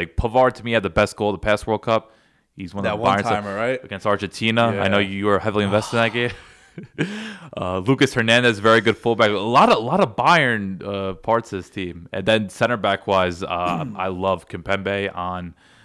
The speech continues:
Speaker 1: Bayern Munich, and then, oh, excuse me, P S G, and then Varane, still stallion now over at Madrid. So they're ver-, they have such a strong core.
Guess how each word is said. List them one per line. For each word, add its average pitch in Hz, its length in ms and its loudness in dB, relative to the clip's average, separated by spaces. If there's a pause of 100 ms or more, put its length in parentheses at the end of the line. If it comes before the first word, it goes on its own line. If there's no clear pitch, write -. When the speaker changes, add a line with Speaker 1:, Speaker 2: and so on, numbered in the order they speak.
(240)
Speaker 1:
Bayern 87 240 -6
Munich, 104 480 -10 (160)
and 85 200 -10
then, 90 260 -8
oh, 104 140 4
excuse - 260 -6
me, 87 80 -8
P 104 180 -4
S 90 100 -6
G, 110 200 -4
and 87 120 -10
then 90 120 -4
Varane, 90 520 -2
still - 280 -8
stallion 101 520 -6
now 98 280 -6
over 98 160 -12
at 92 140 -10
Madrid. 98 520 -8
So 82 360 -14 (560)
they're 87 140 -12
ver-, 104 320 0
they 120 240 0
have 120 140 0
such - 240 -6
a 104 60 -4
strong 104 380 -2
core. 87 420 -8